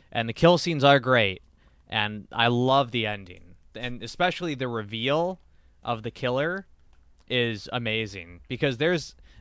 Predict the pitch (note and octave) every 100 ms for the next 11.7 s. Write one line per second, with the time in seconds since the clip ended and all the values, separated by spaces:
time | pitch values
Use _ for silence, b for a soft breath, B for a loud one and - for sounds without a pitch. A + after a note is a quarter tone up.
0 | b - D3 E3 F3 B2+ D3+ C#3 C3 B2
1 | A2+ - B2 G2+ F#2 - b b b -
2 | A2 G#2+ G2+ G2+ - - - A#2+ C#3 C#3+
3 | - C#3 C3+ A#2+ G#2+ C#3 E3+ E3 D#3 A#2+
4 | G#2+ G2 G2 - b b b b - -
5 | - - - C3+ B2 B2+ B2+ B2 D#3 B2
6 | C#3 C#3+ C3+ C#3 C3+ C#3+ - - C3+ A2
7 | G2+ F#2+ G#2 G#2+ A#2 - B2 A2+ G2+ F#2+
8 | F#2+ - B2 B2 B2+ F3+ - D3 C3 A2+
9 | G#2+ G2+ b b b B2 A#2+ A2 E3 E3
10 | A#2+ G#2+ G2+ - D#3+ G3 D3+ - D3+ C3
11 | C3 A#2 F#2+ F#2+ - -